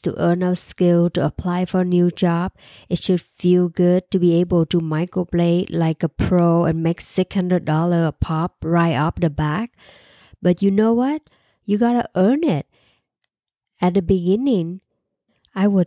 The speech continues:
terrified. I'm not sure what color to choose.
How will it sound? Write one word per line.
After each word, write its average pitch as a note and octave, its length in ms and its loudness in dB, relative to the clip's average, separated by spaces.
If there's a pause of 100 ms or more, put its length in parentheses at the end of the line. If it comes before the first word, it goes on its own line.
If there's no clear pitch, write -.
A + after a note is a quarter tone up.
(100)
terrified. D#3+ 920 0 (580)
I'm F3+ 160 0
not E3+ 220 0
sure D#3+ 420 0
what D3+ 280 -6
color F#3 320 0
to F#3 200 -2
choose. F#3 720 0